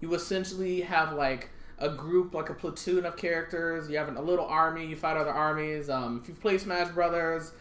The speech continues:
Marth, Roy, um, Robin, those characters are all from Fire Emblem. So the newest game in it is called Fire Emblem Three Houses. And it's really interesting because the game is, like,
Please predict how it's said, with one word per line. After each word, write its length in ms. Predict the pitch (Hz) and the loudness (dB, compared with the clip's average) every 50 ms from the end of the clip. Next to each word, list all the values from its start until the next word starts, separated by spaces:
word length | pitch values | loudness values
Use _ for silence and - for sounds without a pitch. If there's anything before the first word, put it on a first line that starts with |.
| - - - - - - | -18 -18 -18 -18 -10 2
Marth, 440 | 151 175 190 196 196 190 190 - 143 | 6 8 8 10 10 8 8 6 4
Roy, 840 | 151 175 180 185 185 180 180 180 185 185 180 180 180 180 180 180 180 - - - - - - - - | 6 8 8 10 10 10 10 10 8 8 8 8 8 8 6 4 0 -6 -14 -16 -18 -18 -20 -12 -4
um, 280 | 123 135 143 143 139 | 0 2 2 2 2
Robin, 720 | 143 160 170 180 180 175 180 175 175 175 175 175 170 170 165 - | 4 6 8 10 10 8 8 4 4 4 2 0 -2 -4 -4 0
those 220 | 165 165 170 170 | 0 0 0 0
characters 520 | - 196 170 165 160 160 - 170 170 160 | 0 2 2 2 0 0 -2 -2 -2 0
are 80 | 151 139 | 2 4
all 160 | 139 143 143 | 4 4 4
from 120 | 143 147 120 | 2 -2 -2
Fire 260 | 151 143 139 139 135 | 0 4 4 4 4
Emblem. 500 | 135 135 131 135 135 131 131 131 131 131 - - - - - | 2 0 0 0 0 0 0 -2 -2 -4 -6 -8 -10 -8 -6
So 80 | 156 | 0
the 60 | 156 | 4
newest 280 | 196 247 269 269 240 196 | 6 8 8 8 6 6
game 380 | 226 226 240 240 247 254 254 226 | 4 6 6 6 4 4 2 2
in 120 | 202 214 | 2 4
it 120 | 226 220 | 4 4
is 120 | 185 185 - | 4 2 2
called 260 | - 190 160 - - | 4 4 4 4 4
Fire 200 | 190 190 196 196 | 4 4 4 6
Emblem 200 | 196 190 180 - | 4 4 2 0
Three 160 | - 185 180 175 | 4 4 4 6
Houses. 680 | 185 196 202 214 208 185 170 156 151 143 139 139 - - - - - - - - | 6 6 6 8 6 4 2 0 -2 -2 -2 -4 -6 -8 -10 -12 -14 -10 -6 -4
And 80 | 156 165 | -2 -2
it's 100 | 160 165 | -2 4
really 280 | 202 233 247 254 240 | 6 6 6 6 6
interesting 600 | 226 254 269 254 262 240 - - 208 190 185 180 | 4 4 2 2 0 0 0 0 0 0 2 0
because 220 | 175 - 190 180 175 | 0 0 0 0 0
the 80 | 180 | 0
game 300 | 170 175 185 202 214 214 | 2 2 2 2 4 2
is, 100 | 202 196 | 2 0
like, 240 | 180 156 147 143 - | 0 0 0 0 -2